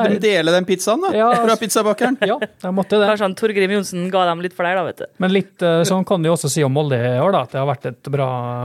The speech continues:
Speaker 3: Årets
Speaker 1: kollektiv.
Speaker 3: vi, årets vi. Altså Molde ble jo kåret til årets vi.
Speaker 2: Jeg ser for meg treff A-lag står med et sånt gavekort og skal dele på pizza på pizzabakeren etterpå.
Speaker 3: <laughs> Det,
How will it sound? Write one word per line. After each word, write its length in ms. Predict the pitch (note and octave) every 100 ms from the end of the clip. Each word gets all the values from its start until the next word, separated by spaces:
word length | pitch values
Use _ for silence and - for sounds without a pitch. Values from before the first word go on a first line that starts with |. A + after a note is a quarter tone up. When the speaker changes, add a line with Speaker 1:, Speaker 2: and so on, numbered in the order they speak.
| E3
Speaker 3:
Årets 380 | C4+ C#3 -
Speaker 1:
kollektiv. 120 | - C#4+
Speaker 3:
vi, 80 | G4 F#4+
årets 400 | D#4+ D4 C4+ A#3+
vi. 100 | D#4 G4 -
Altså 240 | - C4+
Molde 300 | C4+ D4 C4 B3+ B3+ B3+
ble 80 | D4+
jo 20 | B3+
kåret 320 | C#4 C4 A3+
til 80 | B3
årets 220 | A#3 A#3
vi. 160 | A#3+ F4+
Speaker 2:
Jeg 280 | - - D3+
ser 80 | D#3+
for 120 | C#3
meg 100 | C#3+
treff 300 | C#3+ C3 B2+ D#3 C#3+
A-lag 320 | C3+ A2+ B2
står 240 | - B2+
med 140 | A#2+ B2
et 80 | D3
sånt 80 | C3
gavekort 560 | D3+ A2+ A#2 A#2 C3
og 80 | C#3
skal 160 | C3 D#3+
dele 240 | D#3+ E3 B2
på 160 | B3+
pizza 320 | D3+ D3+ G3 B2+
på 140 | A3+
pizzabakeren 640 | C#3 - B2+ A#2+ C3 B2+
etterpå. 260 | A#2 F3+ B2+
Speaker 3:
<laughs> 100 | - C#3 - - - - - C#3 - A#3+ - - - _ - - - - C4 B3+ G#3+ -
Det, 160 | -